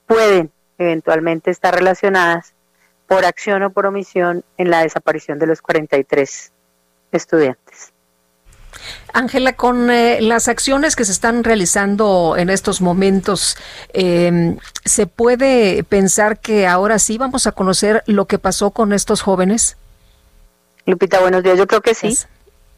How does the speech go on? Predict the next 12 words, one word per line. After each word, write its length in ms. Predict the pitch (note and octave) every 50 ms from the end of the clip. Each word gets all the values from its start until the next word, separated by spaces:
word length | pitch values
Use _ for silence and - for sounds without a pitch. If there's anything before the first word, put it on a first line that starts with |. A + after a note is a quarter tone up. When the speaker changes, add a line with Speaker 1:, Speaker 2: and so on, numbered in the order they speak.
| _ _ _ _ _ _ -
Speaker 1:
Eh, 300 | G3 F#3+ F#3 F#3 F#3 F3+
yo 140 | F3 F#3 F3+
creo 460 | - - G3+ F#3+ G3 G3+ G3+ G#3 G3+
que 840 | - - A3 G#3 G3+ G3+ G3 F#3+ F#3 F#3 F3+ F3 E3+ E3 D#3+ D3 -
el 220 | F#3 F#3 F3 F3
camino 500 | - - F#3 F3+ F3+ F3+ F3+ F#3 G3 G#3
que 120 | G3+ A#3 G#3
se 100 | - G3+
está 220 | - - A3 -
siguiendo 480 | - G3+ F#3+ F#3 G3+ G3 G3 G3 G#3 G#3
es 140 | G3 -
precisamente 1120 | - - G#3 G3+ F#3 - G#3+ F#3+ - G3+ G3+ G3+ G3+ G3 G3 F#3 _ G#3 G#3 G#3 G#3+ -